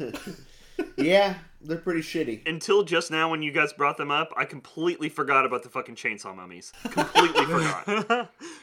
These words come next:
Speaker 3: Uh, the, the one thing I was impressed by is they, for, when they were going down the stairs,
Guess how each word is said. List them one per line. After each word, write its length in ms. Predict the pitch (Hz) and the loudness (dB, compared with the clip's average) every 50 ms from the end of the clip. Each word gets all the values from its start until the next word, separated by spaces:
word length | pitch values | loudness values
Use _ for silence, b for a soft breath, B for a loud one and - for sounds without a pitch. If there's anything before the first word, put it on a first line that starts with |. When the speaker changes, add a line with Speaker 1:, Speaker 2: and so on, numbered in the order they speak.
| B B B _ _ _ _ _ _ _ _ - | B B B _ _ _ _ _ _ _ _ 0
Speaker 3:
Uh, 200 | 214 214 190 - - 156 | 0 0 0 -2 -6 -2
the, 280 | 143 196 202 196 190 190 - | 2 2 2 2 0 -2 -4
the 140 | 160 185 190 | -4 -2 0
one 180 | 208 240 247 | 0 0 0
thing 120 | 240 233 214 | 0 0 0
I 80 | 196 | 2
was 220 | 190 196 202 202 196 | 2 4 2 2 0
impressed 300 | 185 - 196 196 185 - | -2 -2 -2 -2 0 2
by 240 | 180 165 165 170 | 2 2 2 2
is 200 | 165 165 165 156 147 139 - 135 | 0 -2 -2 -4 -6 -14 -18 _
they, 340 | 135 147 165 170 160 160 - _ _ _ _ | -2 0 0 0 0 -4 -8 _ _ _ _
for, 280 | _ 190 185 180 160 143 _ _ _ _ _ _ _ _ _ _ _ | _ -4 -4 -4 -4 -8 _ _ _ _ _ _ _ _ _ _ _
when 100 | 143 165 202 | -10 -4 0
they 80 | 247 | 0
were 80 | 233 208 | 2 2
going 240 | - 196 220 226 208 | 0 -2 -4 -2 -2
down 160 | 214 220 214 | -2 -2 -2
the 60 | 214 | -4
stairs, 500 | 208 - - 214 208 208 214 214 208 - | -6 -4 -2 -2 0 0 0 0 -2 -4